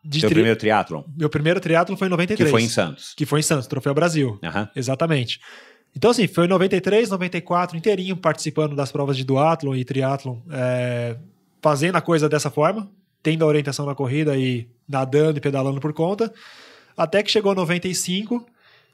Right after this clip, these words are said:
Speaker 1: eu tive a, a sorte e a oportunidade de conhecer o Cid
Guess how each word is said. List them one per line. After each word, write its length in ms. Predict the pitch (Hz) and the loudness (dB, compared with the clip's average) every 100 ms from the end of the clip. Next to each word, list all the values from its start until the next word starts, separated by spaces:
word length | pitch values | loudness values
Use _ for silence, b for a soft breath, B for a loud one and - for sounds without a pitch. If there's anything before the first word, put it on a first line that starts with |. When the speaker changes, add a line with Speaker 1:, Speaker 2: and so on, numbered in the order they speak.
| _ | _
Speaker 1:
eu 100 | 151 151 | -4 -2
tive 320 | 165 170 175 | -2 0 2
a, 1040 | 165 165 160 156 151 143 139 135 131 131 - | 4 4 4 4 2 2 0 0 0 -4 -4
a 100 | 151 | -4
sorte 680 | - 165 175 202 - - - | 0 2 2 2 -2 -10 -6
e 100 | 151 | 0
a 60 | 151 | 0
oportunidade 720 | 147 147 151 143 147 143 135 | 0 -2 -2 0 0 0 -2
de 80 | 139 | -2
conhecer 500 | 147 143 131 147 143 | 0 0 0 2 2
o 380 | 135 131 131 | 2 0 -2
Cid 600 | 127 - 156 143 131 131 | -2 0 2 0 -4 -6